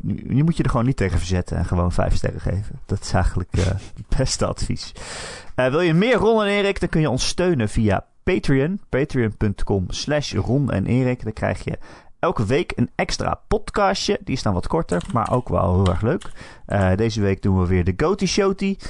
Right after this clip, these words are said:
Eh, we zijn bij het jaar tweeduizend drie. Ron en ik kiezen allebei een game. En dan mogen jullie, alle patrons, alle ondersteuners, mogen dan, eh, stemmen wie het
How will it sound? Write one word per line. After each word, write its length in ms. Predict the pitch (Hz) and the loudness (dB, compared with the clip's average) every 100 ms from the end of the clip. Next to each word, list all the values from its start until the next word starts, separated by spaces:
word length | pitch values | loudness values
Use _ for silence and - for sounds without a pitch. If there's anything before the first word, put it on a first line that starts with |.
| - - - | -14 -20 -16
Eh, 240 | - 120 113 | -2 0 2
we 60 | |
zijn 180 | 123 113 | 2 0
bij 100 | 104 | 0
het 80 | 98 | 0
jaar 180 | 101 95 | 0 0
tweeduizend 420 | 104 95 87 90 | 0 0 0 0
drie. 260 | 113 127 98 | 2 2 2
Ron 220 | 110 101 | 0 0
en 60 | |
ik 120 | 95 - | 0 0
kiezen 220 | 95 85 | -2 0
allebei 240 | 90 90 | 2 2
een 80 | 82 87 | 2 2
game. 140 | 92 92 | 0 0
En 120 | 95 | 0
dan 80 | 98 | 2
mogen 200 | 104 98 | 2 2
jullie, 400 | 127 165 185 - | 2 2 0 -2
alle 300 | 110 135 135 | -2 0 0
patrons, 680 | - 127 - 123 127 131 - | 0 -2 0 -2 -2 -4 -8
alle 260 | - 117 110 | -6 -2 -2
ondersteuners, 720 | 107 113 107 - 120 113 107 | -2 -2 -2 0 0 0 -2
mogen 320 | 110 110 107 | 0 0 0
dan, 280 | 101 101 101 | 0 0 2
eh, 60 | 95 | 0
stemmen 480 | 90 - 170 170 170 - - _ | 0 0 0 2 0 -4 -18 _
wie 260 | 113 143 | 0 2
het 100 | 120 | 2